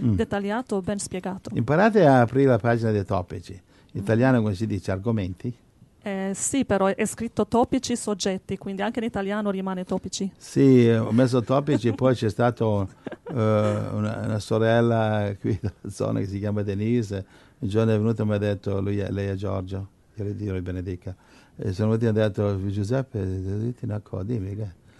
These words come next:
Speaker 1: non si dice così in italiano." Sa lei bolzanese,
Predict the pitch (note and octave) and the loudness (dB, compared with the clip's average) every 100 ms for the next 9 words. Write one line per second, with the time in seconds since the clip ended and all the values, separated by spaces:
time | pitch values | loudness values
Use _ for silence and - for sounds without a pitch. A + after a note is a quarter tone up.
0 | - - _ A#2+ G2+ G2+ - F#2 A#2 - | -16 -16 _ -6 -4 -4 -6 -8 -8 -10
1 | F#2+ F2 - E2+ E2+ G2 G2 F2+ G2 - | -14 -14 -14 -14 -14 -14 -14 -14 -14 -16
2 | _ C#4+ - - - G2+ G#2+ G2 G2+ G2 | _ -20 -20 -16 -6 0 0 0 0 -2
3 | - G2 G2+ G2+ F#2 G2 F#2+ F#2+ | -2 -2 -2 -2 -4 -4 -4 -6